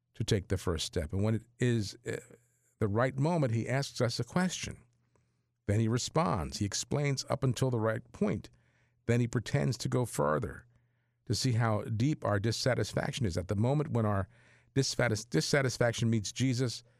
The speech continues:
the life of grace and the fullness of life begins there." And Holy Father said that,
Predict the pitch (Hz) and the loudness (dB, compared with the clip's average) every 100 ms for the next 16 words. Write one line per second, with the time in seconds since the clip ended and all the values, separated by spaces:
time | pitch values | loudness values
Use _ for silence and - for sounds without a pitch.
0 | _ _ _ _ 113 110 120 117 110 117 | _ _ _ _ 0 2 2 0 0 2
1 | 113 110 - 101 - 135 131 120 110 101 | 2 2 2 0 0 0 0 -2 0 0
2 | 98 104 - 104 104 104 92 92 107 95 | 0 -2 -4 -2 0 2 2 0 -2 -4
3 | - - _ _ _ _ _ _ _ _ | -10 -16 _ _ _ _ _ _ _ _
4 | _ _ _ _ _ _ _ _ _ _ | _ _ _ _ _ _ _ _ _ _
5 | - 107 104 110 101 113 104 - 95 98 | -4 0 2 2 2 2 2 0 -2 -4